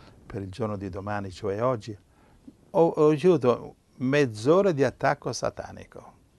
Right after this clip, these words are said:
Praticamente non riuscivo più a lavorare. Va bene, i miei occhi, eh, eh, ci vedevo più, e vedevo,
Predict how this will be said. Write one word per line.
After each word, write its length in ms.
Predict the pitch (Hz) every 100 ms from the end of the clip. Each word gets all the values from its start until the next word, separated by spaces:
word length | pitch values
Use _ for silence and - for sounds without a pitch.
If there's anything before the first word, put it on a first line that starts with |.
| _ _ _ _ _ _ _ _ _ _ _ _
Praticamente 420 | 104 98 131 151
non 100 | 104
riuscivo 300 | 92 90 95
più 100 | 101
a 40 |
lavorare. 500 | 95 110 160 127 - _ _ _ _ _ - _ _ _ _ _ _ _
Va 100 | 113
bene, 220 | 98 98
i 60 | 95
miei 240 | 101 104 107
occhi, 440 | 117 - 120 104
eh, 360 | 95 92 90 - _ _ _ _ _ _
eh, 340 | - 131 113 110 _
ci 160 | - 101
vedevo 280 | 101 123
più, 220 | 165 98 - - -
e 40 | 92
vedevo, 540 | 92 101 101 98